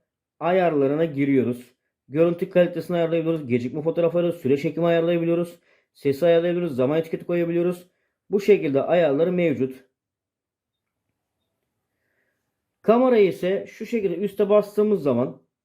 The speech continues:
bakın şurada artık saymaya başlıyor. Burada çekim yapıyor. Üzerine bir kere daha bastığınız zaman kaydı durduruyor. Hafıza kartında ise şu şekilde bir özelliği mevcut. Hafıza kartı dolduğu zaman en son çekilen videoyu siliyor.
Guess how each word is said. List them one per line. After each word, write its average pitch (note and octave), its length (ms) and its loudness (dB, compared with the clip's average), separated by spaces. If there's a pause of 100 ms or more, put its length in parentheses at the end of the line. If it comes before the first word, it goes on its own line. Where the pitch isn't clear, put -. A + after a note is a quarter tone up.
bakın F3+ 180 -6
şurada E3+ 520 0
artık F3 340 -4
saymaya E3+ 420 2
başlıyor. C#3+ 640 -2
Burada F3 400 0
çekim E3+ 340 -6
yapıyor. C3 500 -2 (320)
Üzerine G3 360 2
bir G3 100 0
kere F3 160 2
daha E3 160 2
bastığınız F3+ 380 -4
zaman E3 380 -2 (320)
kaydı F3+ 420 0
durduruyor. D#3+ 640 0 (240)
Hafıza F#3 540 -2
kartında A3+ 440 0
ise F#3 560 -2 (200)
şu - 180 -18
şekilde G3+ 380 -2
bir G3+ 60 4
özelliği G3+ 360 4
mevcut. F3+ 480 -4 (340)
Hafıza G3 560 0
kartı A3+ 420 0
dolduğu G#3 380 4
zaman G3+ 460 -2 (340)
en A#3 240 2
son F#3 260 -2
çekilen E3+ 580 0
videoyu F3+ 360 0
siliyor. G#3 580 2